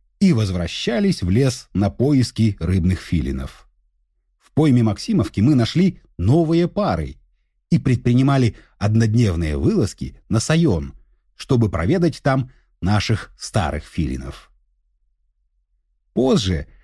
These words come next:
я расширил фронт работ по охране пернатых и начал путешествовать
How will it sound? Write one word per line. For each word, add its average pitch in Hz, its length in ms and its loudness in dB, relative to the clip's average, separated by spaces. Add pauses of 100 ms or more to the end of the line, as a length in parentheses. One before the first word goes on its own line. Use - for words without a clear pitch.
(160)
я 139 280 2
расширил 170 600 2
фронт 104 340 -2
работ 80 420 -4 (300)
по 95 160 0
охране 147 420 2
пернатых 123 640 -2 (280)
и 120 80 2
начал 131 340 2
путешествовать 85 840 -4